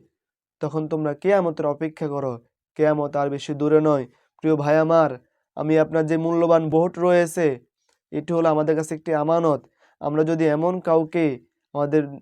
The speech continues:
ভোট দেই, যারা ক্ষমতায় গিয়ে কি করবে? ক্ষমতার অপব্যবহার করবে, তারা দুর্নীতি করবে, চাঁদাবাজি করবে, টেন্ডারবাজি করবে, রাহাজানি, হানাহানি, কাটাকাটি করবে,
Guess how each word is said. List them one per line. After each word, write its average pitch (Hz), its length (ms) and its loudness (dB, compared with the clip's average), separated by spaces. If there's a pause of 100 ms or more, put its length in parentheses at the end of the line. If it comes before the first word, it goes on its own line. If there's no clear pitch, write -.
(160)
ভোট 143 260 0
দেই, 147 460 -2 (260)
যারা 143 220 2
ক্ষমতায় 151 460 0
গিয়ে 160 400 0 (220)
কি 170 120 -4
করবে? 165 320 -2
ক্ষমতার 165 400 -2
অপব্যবহার 180 640 2
করবে, 151 500 0 (380)
তারা 143 220 2
দুর্নীতি 160 460 0
করবে, 156 360 2
চাঁদাবাজি 160 520 2
করবে, 160 300 0
টেন্ডারবাজি 180 600 2
করবে, 170 520 0 (320)
রাহাজানি, 170 680 4
হানাহানি, 180 640 2
কাটাকাটি 190 480 4
করবে, 190 500 4